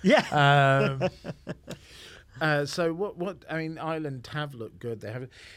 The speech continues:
Speaker 2: I had a really strange quote that, um, uh, Andy Farrell wants them to look messy. They're
Speaker 1: Yeah.
Speaker 2: the most structured team in rugby.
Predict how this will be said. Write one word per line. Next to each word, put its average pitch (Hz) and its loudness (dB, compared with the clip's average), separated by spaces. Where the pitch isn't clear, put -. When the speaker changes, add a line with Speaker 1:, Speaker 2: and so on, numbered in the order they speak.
Speaker 2:
I 240 -10
had 440 -8
a - -4
really 139 -6
strange 123 -8
quote 113 -8
that, 101 -14
um, 101 -10
uh, 104 -8
Andy 113 -10
Farrell 107 -8
wants 104 -14
them 104 -12
to - -14
look 110 -12
messy. 143 -10
They're - -8
Speaker 1:
Yeah. 165 0
Speaker 2:
the - -6
most - -8
structured - -12
team 117 -12
in 113 -12
rugby. - -18